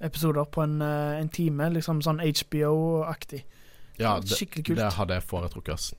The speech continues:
Speaker 2: Det, det, men, eh, nå er det sånn, ja, for at hvis du skal ha dette forholdet til Clone Wars, som, eh, hvis du ikke har sett det før, du vil ha et godt forhold til Clone Wars, så se, se de gode, de
Speaker 1: Mm.
Speaker 2: essensielle, og det er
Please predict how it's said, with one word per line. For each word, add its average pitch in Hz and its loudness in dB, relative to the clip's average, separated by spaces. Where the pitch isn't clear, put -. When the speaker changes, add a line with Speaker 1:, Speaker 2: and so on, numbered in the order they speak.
Speaker 2:
Det, 90 -4
det, 90 -6
men, 127 6
eh, - 0
nå 147 4
er 139 6
det 123 0
sånn, 135 4
ja, 120 2
for 135 2
at 113 4
hvis 123 2
du 104 -8
skal - -2
ha 113 6
dette 101 -2
forholdet 101 -2
til 104 0
Clone 98 0
Wars, 82 -4
som, 87 0
eh, 85 0
hvis 120 4
du 131 0
ikke 123 4
har 127 4
sett 127 4
det 98 -2
før, 90 -2
du 98 -2
vil 90 2
ha 110 4
et 101 -4
godt 107 0
forhold 85 -4
til - -10
Clone 123 4
Wars, 90 -4
så 120 -6
se, - 2
se - 2
de 113 0
gode, 95 -2
de 127 4
Speaker 1:
Mm. 113 6
Speaker 2:
essensielle, 113 4
og - 0
det 131 4
er - -2